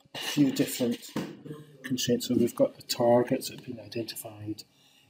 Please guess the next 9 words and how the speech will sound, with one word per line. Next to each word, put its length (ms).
in 260
both 600
scans. 1000
So 220
there 120
may 140
be 160
additional 460
targets 560